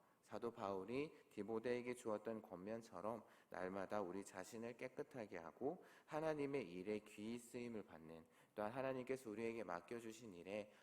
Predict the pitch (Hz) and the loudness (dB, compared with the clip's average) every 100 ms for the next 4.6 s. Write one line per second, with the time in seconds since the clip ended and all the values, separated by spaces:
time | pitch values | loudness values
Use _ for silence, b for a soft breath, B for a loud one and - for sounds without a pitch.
0 | - 110 110 117 110 113 143 143 147 135 | -4 0 2 2 0 2 0 0 0 0
1 | 123 90 87 87 87 113 113 101 85 82 | -2 -2 -2 -2 -4 -6 -6 -6 -8 -4
2 | 123 170 B B - 90 87 87 98 95 | -2 -4 B B -10 -6 -4 -2 -2 -4
3 | - 95 92 131 135 117 90 92 85 87 | -2 -2 0 -4 -2 -2 -4 -6 -6 -10
4 | - 98 87 95 160 | -8 -10 -4 0 0